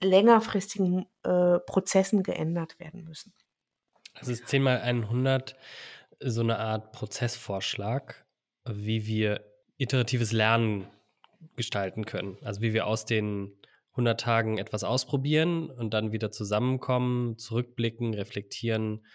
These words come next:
Speaker 2: daraus lernen und dann wieder für die nächsten hundert Tage sich was vornehmen. Also wie so Retrospektiven, würde man jetzt im agilen Arbeiten sagen, nach allen hundert Tagen machen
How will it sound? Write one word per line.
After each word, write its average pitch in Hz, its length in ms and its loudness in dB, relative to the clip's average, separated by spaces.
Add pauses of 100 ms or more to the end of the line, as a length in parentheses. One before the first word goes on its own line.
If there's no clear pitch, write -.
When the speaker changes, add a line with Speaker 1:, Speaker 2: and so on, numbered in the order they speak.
(460)
Speaker 2:
daraus 104 420 0
lernen 107 380 0
und 101 160 -6
dann 101 220 -2
wieder 95 540 -4 (300)
für - 140 -8
die 107 100 -2
nächsten 104 320 -4
hundert 101 240 -4
Tage 101 240 -6
sich 95 240 -10
was - 120 -6
vornehmen. 104 760 -2 (1080)
Also 98 140 -8
wie 104 80 -4
so 101 160 -4
Retrospektiven, 113 960 0
würde 110 160 -2
man 104 100 0
jetzt 107 180 0
im 113 120 -2
agilen 104 340 0
Arbeiten 104 400 -2
sagen, 101 520 -6
nach 101 260 -8
allen 110 260 0
hundert 104 260 -4
Tagen 104 300 -6
machen 101 340 -12